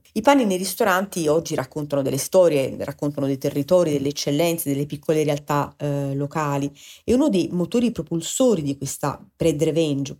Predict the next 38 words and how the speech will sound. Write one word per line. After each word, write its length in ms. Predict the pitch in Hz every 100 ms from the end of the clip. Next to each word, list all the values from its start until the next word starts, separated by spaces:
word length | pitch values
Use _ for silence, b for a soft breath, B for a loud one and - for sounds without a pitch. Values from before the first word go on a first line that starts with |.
| _
chiamiamola 440 | - 151 160 143 147
così, 220 | 147 139
diamogli 280 | 139 151 143
questo 340 | 151 147 143
nome, 360 | 143 135 160 B B B -
è 80 | 254
stato 200 | 294 185
certamente 580 | 202 190 220 160 165 156
Nico 220 | 151 156
Romito, 460 | 147 139 139 - _ _ _
che 120 | 196
è 20 |
riuscito 480 | 208 202 269 - 151
a 160 | -
rendere 400 | 165 196 180 147
un 80 | 147
prodotto 480 | 147 156 202 277 254
dalle 220 | 151 135
radici 420 | 139 147 180 -
molto 380 | 143 151 151 151
antiche, 400 | 330 - 190 -
però 200 | - 175 B B -
contemporaneo 720 | 165 151 185 180 180 151 156
e 40 |
innovativo. 640 | 160 143 135 - 135 143 B B B B -
Grazie 520 | 220 320 330 - 151
anche 340 | 156 147 147
a 40 | 147
lui, 360 | 156 165 143
non 140 | 139 127
solo 240 | - 156
a 40 |
lui, 140 | 151 151
ma 120 | 143
grazie 360 | 127 147 - 139
anche 260 | 143 143
a 40 | 254
lui, 340 | 208 202